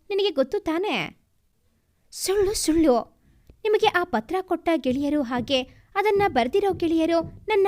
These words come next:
ಅಮ್ಮನೇ. ಅದನ್ನ ಓದೋ ಅಧಿಕಾರ ನನಗಿದೆ ಅಂತ ಅಂದ್ಕೋತೀನಿ."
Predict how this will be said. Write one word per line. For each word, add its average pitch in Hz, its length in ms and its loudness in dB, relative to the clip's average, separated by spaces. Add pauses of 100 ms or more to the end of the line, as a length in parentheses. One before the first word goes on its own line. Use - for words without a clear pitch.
(140)
ಅಮ್ಮನೇ. 247 500 2 (480)
ಅದನ್ನ 392 240 2 (100)
ಓದೋ 285 260 0
ಅಧಿಕಾರ 294 480 -2 (440)
ನನಗಿದೆ 285 400 -2
ಅಂತ 349 280 -4
ಅಂದ್ಕೋತೀನಿ." 226 760 -2